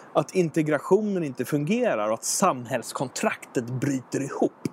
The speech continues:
då är det den senare utsagan du kommer att minnas. Så det är ingen slump att polariserande rörelser och, och svartmålande politiker har framgång i vår värld.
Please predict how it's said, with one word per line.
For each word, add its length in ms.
då 140
är 100
det 100
den 180
senare 720
utsagan 800
du 140
kommer 480
att 160
minnas. 840
Så 140
det 80
är 20
ingen 180
slump 560
att 200
polariserande 1000
rörelser 580
och, 120
och 120
svartmålande 760
politiker 600
har 120
framgång 800
i 60
vår 200
värld. 460